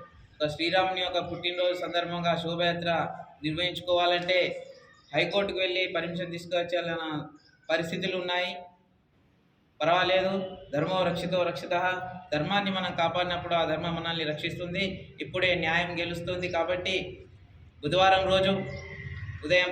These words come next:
పది గంటలకు మన మహిషా నగరంలో హిందూ వాహిని శాఖాధ్వర్యంలో నిర్వహించ తలపెట్టినటువంటి భవ్యమైనటువంటి శ్రీరాముని శోభయాత్రకు ప్రతి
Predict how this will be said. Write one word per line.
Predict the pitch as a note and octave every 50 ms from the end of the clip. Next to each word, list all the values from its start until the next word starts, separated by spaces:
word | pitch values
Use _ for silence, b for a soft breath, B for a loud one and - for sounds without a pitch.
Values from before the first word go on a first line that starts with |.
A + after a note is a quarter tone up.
| F3+
పది | F3 F3 F3+ F3 F#3
గంటలకు | - - F#3 F#3 F#3 F#3 F#3 F#3 - - - - - - - - - - - - - - D3
మన | D3 D#3 D#3 D3+
మహిషా | D3+ D#3+ F3 E3+ E3 G3 F#3+ F#3+ F#3+
నగరంలో | F3+ F3+ F3+ F#3 F3+ F#3 F#3 F3 - - - - F3+ - - D#3+
హిందూ | E3 F3+ F3+ F#3 F#3 F#3
వాహిని | F#3 F3+ F3+ F3+ F3 - E3
శాఖాధ్వర్యంలో | D#3 D3+ D#3 E3 F3 E3+ E3 F3 F3 E3+ F3 E3+ F3 E3+ E3
నిర్వహించ | E3 E3 E3+ E3+ E3+ E3+ F3 E3+ E3
తలపెట్టినటువంటి | D#3+ E3 E3 E3+ E3 E3+ E3+ E3+ E3+ E3+ E3+ E3+ E3+ E3+ E3 E3+ E3+ - - _ _ _ _ _ - _ _ _ _ -
భవ్యమైనటువంటి | D#3 D#3+ D#3+ D#3+ G3 G3 F#3+ G3 F#3+ F#3+ F#3+ F#3 F3 E3+
శ్రీరాముని | E3+ F3 F3+ F#3 F#3 F#3 F#3 F#3 F#3 F#3 F3+ -
శోభయాత్రకు | - D#3+ D#3+ E3+ F3 F3+ F3+ F3+ F3+ F3+ F3+ F#3 F3+ F#3 G3 G3 G3 - - - - _ _ _ _ _ _ _ - -
ప్రతి | D#3+ D#3+ - G3